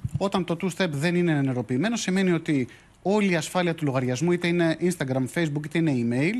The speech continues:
βασίζεται στο password. Αν το password δεν είναι δυνατό ή κάποιος μας το υποκλέψει, έχει άμεσα προσβασιμότητα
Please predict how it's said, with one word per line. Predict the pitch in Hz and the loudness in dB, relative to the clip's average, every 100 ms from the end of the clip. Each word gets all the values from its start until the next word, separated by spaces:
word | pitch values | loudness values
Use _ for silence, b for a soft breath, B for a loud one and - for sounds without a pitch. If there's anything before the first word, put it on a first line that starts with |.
| 247 B B | -8 B B
βασίζεται | 127 135 143 185 220 240 | -4 -2 0 -2 -2 -4
στο | - 202 | -6 -4
password. | 208 185 135 110 - - b b | 0 0 0 -4 -6 -16 b b
Αν | 185 190 | -2 -2
το | 180 | 0
password | 185 165 147 120 127 | 0 0 -2 -2 -2
δεν | 175 | 0
είναι | 185 175 160 156 - - | 2 2 0 -2 -10 -8
δυνατό | 127 156 151 151 165 127 | -2 0 0 0 0 0
ή | 165 | -4
κάποιος | 165 180 - 156 | -2 -4 -4 -6
μας | 139 | -4
το | 135 | -4
υποκλέψει, | 123 131 127 127 - 269 B B - | -4 -2 -2 -2 -6 -6 B B -6
έχει | 220 - | -4 0
άμεσα | 208 240 196 156 | 0 2 0 -4
προσβασιμότητα | 143 156 143 139 - 127 147 190 254 294 | -4 -2 -2 -2 0 0 0 -2 -2 -4